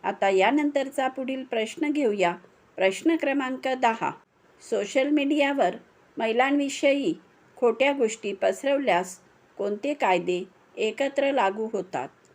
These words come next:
ऑप्शन आहे ए, आयपीसी चारशे नव्याण्णव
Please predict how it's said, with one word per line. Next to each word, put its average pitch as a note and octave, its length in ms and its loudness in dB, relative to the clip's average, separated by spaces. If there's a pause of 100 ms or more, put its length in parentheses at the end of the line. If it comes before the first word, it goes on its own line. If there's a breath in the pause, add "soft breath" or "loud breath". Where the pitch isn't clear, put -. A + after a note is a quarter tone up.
(280)
ऑप्शन C#4 440 -2
आहे C#4+ 320 0 (460)
ए, A#3+ 320 2 (240)
आयपीसी G3 580 -2
चारशे G3+ 440 -2
नव्याण्णव C4+ 560 -2